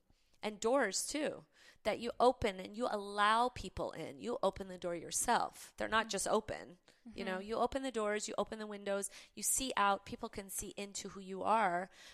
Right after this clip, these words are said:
Speaker 1: but you, you get to decide which open and which ones don't.
Speaker 2: Mm-hmm.
Speaker 1: So there's a huge difference between having walls up and having your boundaries,
Speaker 2: Mm-hmm.
Speaker 1: you know? And I always just use that as a visual, like, is it a wall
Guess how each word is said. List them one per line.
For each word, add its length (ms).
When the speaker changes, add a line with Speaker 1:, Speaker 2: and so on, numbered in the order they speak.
Speaker 1:
but 300
you, 200
you 260
get 140
to 100
decide 540
which 200
open 500
and 140
which 220
ones 320
don't. 480
Speaker 2:
Mm-hmm. 420
Speaker 1:
So 460
there's 180
a 40
huge 400
difference 420
between 400
having 320
walls 340
up 320
and 120
having 300
your 120
boundaries, 720
Speaker 2:
Mm-hmm. 420
Speaker 1:
you 100
know? 300
And 100
I 100
always 240
just 220
use 220
that 280
as 160
a 160
visual, 460
like, 320
is 160
it 220
a 60
wall 520